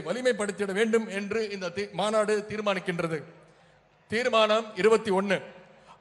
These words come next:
அமலாக்கத்துறை உள்ளிட்ட அமைப்புகளை கைப்ப-, கைப்பாவையாக்கிய ஒன்றிய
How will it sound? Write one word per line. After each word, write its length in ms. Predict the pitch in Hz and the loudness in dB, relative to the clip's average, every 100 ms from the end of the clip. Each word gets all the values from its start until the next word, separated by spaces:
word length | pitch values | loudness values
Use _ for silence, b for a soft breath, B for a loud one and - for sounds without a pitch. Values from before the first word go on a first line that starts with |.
| 165 | 2
அமலாக்கத்துறை 680 | 240 277 269 269 254 226 220 180 - 185 | 6 6 6 6 6 6 4 0 -6 -2
உள்ளிட்ட 280 | 220 185 220 190 | -2 4 4 6
அமைப்புகளை 460 | 226 214 233 208 196 | 2 4 4 4 2
கைப்ப-, 280 | 214 226 233 233 | 0 2 2 4
கைப்பாவையாக்கிய 800 | 190 226 240 220 196 180 180 185 190 143 - - - - | 0 4 6 6 6 2 0 0 0 -2 -8 -20 -8 -2
ஒன்றிய 300 | 233 269 254 | -2 2 4